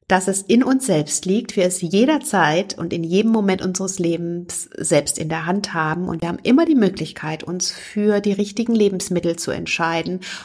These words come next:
und uns auch dafür zu entscheiden, welche Richtung wir gehen möchten und auch wer uns unsere Energie bringt und wer sie uns rauben darf. Und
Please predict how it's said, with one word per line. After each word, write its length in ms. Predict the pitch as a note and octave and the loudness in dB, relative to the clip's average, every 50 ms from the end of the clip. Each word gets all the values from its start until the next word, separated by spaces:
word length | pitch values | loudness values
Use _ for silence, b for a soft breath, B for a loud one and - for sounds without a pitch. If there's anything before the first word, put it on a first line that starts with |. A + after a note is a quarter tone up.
| B B _ - | B B _ 2
und 280 | A#3+ D4+ D#4+ D4 - | 4 4 4 4 2
uns 200 | A3+ A3+ A3 - | 0 0 0 2
auch 160 | E3 D#3 G#3 | 2 0 2
dafür 320 | - - G#3 G#3 - A3 A3 | 2 0 -2 0 0 -2 -2
zu 120 | - - | 0 -2
entscheiden, 680 | - G3 G3 - - G3+ F#3+ F#3+ G3 F#3+ G3 G3 G3 F#3+ | -2 -2 -4 -2 0 2 2 4 4 2 2 0 0 2
welche 220 | F3+ F3+ F3+ F3+ | 2 2 2 2
Richtung 320 | F#3+ A3 - - A#3+ A#3 A#3 | 0 0 0 0 2 4 4
wir 80 | A#3 | 4
gehen 240 | A3+ A3+ A3 A3 A3 | 4 4 2 2 2
möchten 320 | A3 A3 A3 - - G#3 | 2 0 -2 -2 -6 -6
und 200 | G3 F#3+ F#3 - | -6 -6 -2 0
auch 200 | - F#3+ F#3+ F#3 | 0 0 2 2
wer 220 | F#3+ F#3 F3 - F#3+ | 4 4 4 2 0
uns 200 | F#3+ F#3 - - | -2 -2 -4 -4
unsere 340 | - F#3+ E3+ - - - - | -4 -4 -4 -4 -4 -4 -4
Energie 440 | - F3+ F3+ F#3 F3+ F3+ - F3 F3 | -2 0 0 0 0 0 -2 -4 -4
bringt 440 | - - - F#3+ G3 A3 A#3 G#3 - | -4 -4 -2 0 0 0 0 0 -2
und 280 | G3 G3 F#3 - - | -4 -4 -4 -2 0
wer 160 | F3+ F3 F#3 | 2 2 2
sie 140 | F#3 F#3+ F#3 | 2 0 -2
uns 280 | - - G3 G3 - - | -2 -2 -4 -4 -2 -2
rauben 320 | - - C4+ - F3 E3 | 0 0 0 -2 -2 -4
darf. 420 | D#3 D#3 D3 - - D#3 - - B B B B B B B B B B B | -2 -4 -4 -4 -4 -6 -8 -10 B B B B B B B B B B B
Und 420 | - F3 F3+ F3+ F3+ F#3 F3+ | 2 2 2 2 0 -2 -4